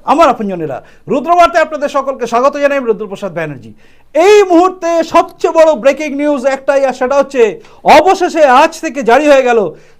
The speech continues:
সিএএ, অর্থাৎ সিটিজেনশিপ অ্যামেন্ডমেন্ট অ্যাক্ট লাগু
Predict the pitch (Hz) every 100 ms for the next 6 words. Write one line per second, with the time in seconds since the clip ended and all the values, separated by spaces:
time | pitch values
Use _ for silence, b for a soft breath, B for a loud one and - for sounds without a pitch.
0 | - 339 370 294 254 190 160 - 254 -
1 | 339 320 B B - 349 359 339 320 339
2 | - 220 277 320 311 294 233 247 302 302
3 | - _ - 175 180 277